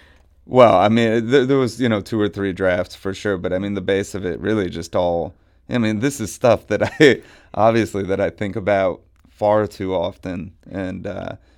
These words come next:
and that I've personally just gone through for, you know, we, Niche's been open, was open for eleven something years, but that was fifteen years ago. And so, uh, yeah, I mean, this is my life and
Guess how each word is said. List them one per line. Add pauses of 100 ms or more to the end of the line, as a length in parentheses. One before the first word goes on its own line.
(160)
and
that
I've (120)
personally
just (160)
gone
through
for, (600)
you
know, (140)
we,
Niche's
been
open,
was
open
for (260)
eleven
something
years,
but
that
was
fifteen
years
ago. (380)
And
so, (500)
uh, (280)
yeah,
I
mean,
this
is (1000)
my
life
and